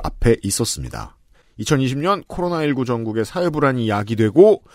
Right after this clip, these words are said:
동네 군소 정당이었던 이탈리아의 형제들이 창당 십 년 만에 여당이 되는 거죠. 우리 대통령의 그전 언행을 기억해 봅시다. 검찰총장이나 대선 후보 때는 검찰 개혁이 필요하다고 말하고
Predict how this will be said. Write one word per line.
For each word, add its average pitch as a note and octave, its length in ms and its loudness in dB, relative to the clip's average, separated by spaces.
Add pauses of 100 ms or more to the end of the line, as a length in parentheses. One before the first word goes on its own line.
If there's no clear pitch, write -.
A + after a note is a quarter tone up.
(300)
동네 A3 300 2
군소 G#3 300 0
정당이었던 C#3+ 760 -2
이탈리아의 G#3 680 0
형제들이 E3+ 580 0 (180)
창당 E3+ 540 0
십 G3+ 160 -8
년 G#3 240 -4
만에 C#3+ 340 -2
여당이 G2+ 400 -4
되는 D3+ 280 -2
거죠. C2+ 840 -10 (1300)
우리 D3 220 2
대통령의 A#3 520 0
그전 D3 320 2
언행을 D#3+ 400 0
기억해 - 320 -4
봅시다. - 380 -12 (760)
검찰총장이나 G#3 920 0
대선 D3 320 4
후보 C#3+ 180 2
때는 D#3+ 280 -2
검찰 F3+ 380 0
개혁이 D3+ 280 2
필요하다고 G3+ 540 2
말하고 D#2+ 520 -2